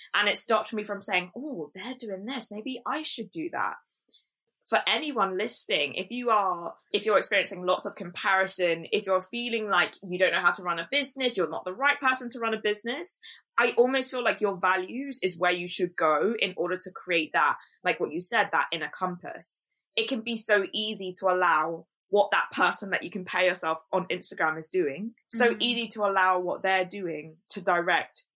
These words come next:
Speaker 1: what you think you should be doing in your business.
Speaker 2: Yeah, that is such a good point and so true. The better we know our values, the easier we make it for ourselves as business owners to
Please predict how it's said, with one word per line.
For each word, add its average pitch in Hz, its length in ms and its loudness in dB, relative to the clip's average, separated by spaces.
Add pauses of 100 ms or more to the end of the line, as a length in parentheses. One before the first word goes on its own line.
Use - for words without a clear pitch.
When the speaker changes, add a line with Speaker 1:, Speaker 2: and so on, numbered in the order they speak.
Speaker 1:
what 175 240 2
you 196 180 -4
think - 320 -4
you 185 120 -10
should - 200 -6
be 143 80 -16
doing - 200 -10
in - 80 -20
your - 140 -18
business. - 460 -20 (640)
Speaker 2:
Yeah, 214 240 4 (120)
that 247 160 2
is 247 120 0
such - 380 -2
a 226 60 -10
good 214 160 -4
point 277 240 -8
and 196 100 -2
so 196 220 -2
true. 190 500 -6
The 214 100 -8
better 214 240 -2
we 208 160 -4
know 202 180 -4
our 196 180 -4
values, 196 500 -4
the 226 100 -2
easier 208 500 -8
we 196 120 -6
make 190 300 -8
it 202 120 -16
for 196 120 -8
ourselves 190 480 -4
as 180 100 -12
business 190 420 -6
owners 180 420 -10 (120)
to 175 300 -8